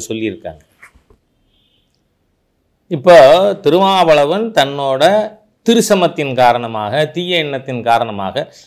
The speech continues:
இந்த மாதிரியான விஷயங்கள் இருக்கு பப்ளிக் டொமைன்ல. அந்த புஸ்தகம் it's not a banned book. அது நாம சொல்ல வேண்டிய அவசியம் வருதா இல்லையா?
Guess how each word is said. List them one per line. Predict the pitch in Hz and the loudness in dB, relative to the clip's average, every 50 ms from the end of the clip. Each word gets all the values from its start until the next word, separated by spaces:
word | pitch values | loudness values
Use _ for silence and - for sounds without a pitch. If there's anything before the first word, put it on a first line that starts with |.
| _ | _
இந்த | - 170 196 220 220 226 214 | -2 2 2 4 6 4 4
மாதிரியான | 202 196 196 196 202 196 196 190 190 180 156 | 6 4 4 4 2 2 2 2 2 2 0
விஷயங்கள் | 143 143 143 - 208 208 196 170 147 135 131 135 175 208 226 226 - - - | 0 -2 -2 2 2 2 2 2 0 -2 0 2 2 4 4 2 0 -6 -8
இருக்கு | - 170 220 254 269 214 190 - 226 | -2 2 4 4 4 2 2 -2 -2
பப்ளிக் | 170 175 180 175 175 202 196 180 170 156 | 2 2 0 2 2 0 -2 -2 0 0
டொமைன்ல. | 175 180 185 185 180 170 160 | 0 2 2 0 -2 0 2
அந்த | 151 131 117 107 104 110 107 | 4 4 4 4 0 -2 -2
புஸ்தகம் | 123 131 127 180 185 185 180 | -2 -6 -4 -4 -4 -4 -4
it's | 175 - - | -6 -8 -6
not | 175 185 190 185 190 | -2 0 0 0 -2
a | 180 | -2
banned | 185 196 202 202 196 190 | -2 -4 -4 -4 -4 0
book. | 190 202 185 196 - 101 - - - _ - - _ _ _ _ _ _ _ _ _ _ _ _ _ _ _ _ _ _ _ _ _ _ _ _ _ _ - - | 0 0 0 0 -8 -10 -10 -10 -20 _ -20 -20 _ _ _ _ _ _ _ _ _ _ _ _ _ _ _ _ _ _ _ _ _ _ _ _ _ _ -12 0
அது | - 131 139 156 170 | 2 4 4 4 4
நாம | 165 160 165 165 151 | 4 4 2 2 0
சொல்ல | - 165 165 170 170 | 2 2 4 4 4
வேண்டிய | 160 160 156 156 147 | 2 2 0 2 2
அவசியம் | 147 135 - 156 139 131 | 2 0 0 -2 -2 0
வருதா | 127 127 120 127 131 131 | 0 2 2 2 2 2
இல்லையா? | 127 123 123 120 120 127 120 | 0 0 2 2 2 2 0